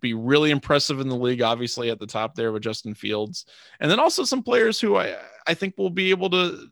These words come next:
you know, kind of have long careers and stay on rosters for a long time and maybe fill those roles where you're like, "I'm, I'm amazed that dude's still in the league and still kicking butt."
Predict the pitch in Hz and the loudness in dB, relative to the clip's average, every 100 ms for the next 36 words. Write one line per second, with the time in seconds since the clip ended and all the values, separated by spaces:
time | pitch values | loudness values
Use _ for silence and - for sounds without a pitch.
0 | _ - 160 120 117 170 190 202 202 151 | _ -4 -2 -2 -2 -2 0 0 2 2
1 | 185 220 185 175 233 208 120 113 170 180 | 2 2 2 2 4 2 0 -2 -2 0
2 | 151 131 180 - 147 - 139 117 110 143 | 2 2 2 -2 -6 -2 -2 0 0 -2
3 | 160 127 151 147 101 101 107 147 151 143 | -2 -2 -2 0 -2 -4 -4 -6 -8 -6
4 | 151 160 156 156 131 131 123 160 170 139 | -4 -2 -2 -4 -4 -2 0 0 -2 0
5 | 123 120 120 117 117 110 - - _ _ | 0 2 2 2 2 0 -4 -20 _ _
6 | - 156 - 95 98 98 98 110 117 123 | -14 -14 -12 -12 -10 -8 -6 -6 -4 -6
7 | 139 147 147 - 175 175 180 180 208 269 | -4 -6 -6 -6 -4 -4 -4 0 0 -2
8 | 156 - 127 131 131 - 147 151 151 180 | -6 -10 -6 -4 -4 -4 -6 -4 -2 0
9 | 151 | -2